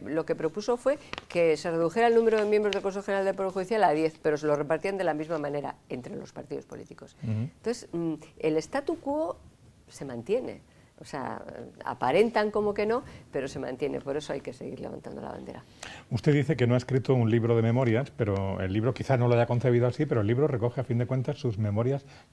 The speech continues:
Speaker 2: políticas de estos últimos ocho años, ¿no?
Speaker 1: No, hago memoria.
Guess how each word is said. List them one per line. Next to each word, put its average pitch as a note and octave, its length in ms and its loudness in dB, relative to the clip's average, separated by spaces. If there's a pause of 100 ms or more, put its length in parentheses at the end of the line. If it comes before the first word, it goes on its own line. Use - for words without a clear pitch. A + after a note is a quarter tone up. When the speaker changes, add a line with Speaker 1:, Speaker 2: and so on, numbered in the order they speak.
Speaker 2:
políticas A#2+ 560 0
de A2+ 60 0
estos G2 180 -2
últimos F#2+ 320 -2
ocho G#2 180 -2
años, A#2+ 220 0
¿no? - 20 0
Speaker 1:
No, G3 300 -2
hago G3+ 200 -2
memoria. D3+ 500 -4